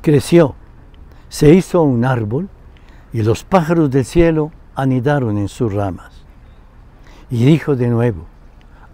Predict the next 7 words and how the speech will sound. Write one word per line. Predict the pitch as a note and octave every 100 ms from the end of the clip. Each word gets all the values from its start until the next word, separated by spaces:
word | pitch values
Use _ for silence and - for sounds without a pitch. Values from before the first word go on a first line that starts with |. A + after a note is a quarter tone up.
| -
"¿A | G#2+
qué | - F#3
compararé | F#3+ D#3+ - C#3 C3+ C3 D3+
el | C3+ G2+
reino | C3 B2+ G#2
de | F2+ F2+
Dios? | A#2+ D3 C3+ -